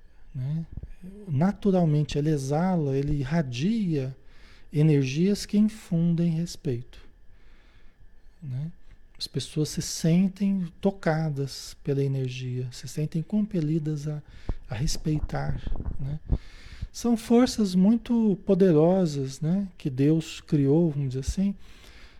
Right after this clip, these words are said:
que vão surgindo conforme nós vamos evoluindo,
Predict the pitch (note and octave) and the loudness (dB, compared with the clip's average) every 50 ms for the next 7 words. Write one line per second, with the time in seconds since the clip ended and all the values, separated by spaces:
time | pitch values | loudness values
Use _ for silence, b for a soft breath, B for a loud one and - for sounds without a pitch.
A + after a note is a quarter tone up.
0 | b b b - - - G3 G3 F3+ G3 G#3 A3+ A3 A3 - A#3 A3+ G#3+ G3 F3 | b b b -6 0 4 4 4 6 8 6 6 6 4 2 4 4 6 6 6
1 | E3+ F3+ F#3+ G3 G#3 G#3 G3+ G#3+ G#3+ - G#3+ G#3 F#3 - - F#3+ F#3 F#3 F#3 F3+ | 6 6 6 8 6 6 6 4 2 2 2 0 0 2 2 4 6 6 6 6
2 | F3+ F3+ E3+ F3+ F3+ F3+ F3 F#3 E3+ E3+ F3+ F3 F3+ F#3 F3 D#3 D3 D3 C#3 C3 | 4 4 4 4 4 6 6 4 4 4 2 4 4 4 4 4 2 0 -2 -4